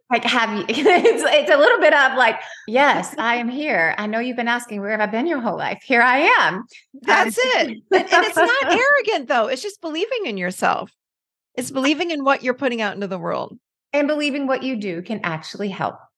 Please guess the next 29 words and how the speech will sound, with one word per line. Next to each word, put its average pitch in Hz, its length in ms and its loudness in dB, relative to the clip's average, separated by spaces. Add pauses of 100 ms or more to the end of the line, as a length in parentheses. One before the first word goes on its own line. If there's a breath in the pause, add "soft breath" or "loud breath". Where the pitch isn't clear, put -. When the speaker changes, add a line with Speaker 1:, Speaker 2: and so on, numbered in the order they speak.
Speaker 1:
the 190 220 -2
end 190 140 -2
user. - 500 -6 (420)
Speaker 2:
And 339 340 4
yes, 339 480 2
and 285 100 0
you're 277 120 0
gonna 311 240 2
have 339 200 -2
people 302 280 -2
that 277 100 0
are 262 40 -4
gonna 240 160 -4
be 220 140 -2
like, 202 260 -4 (160)
"Well, 247 120 -4
that's 233 280 0
too 359 160 -8
much 240 260 -4
money," 190 440 -2
or, 214 100 -2
"Why 214 220 2
would 262 120 -2
I 247 120 0
do 233 180 -2
that?" 269 260 -2 (100)
And 254 140 -6
that's 311 240 -4
okay. 277 600 -6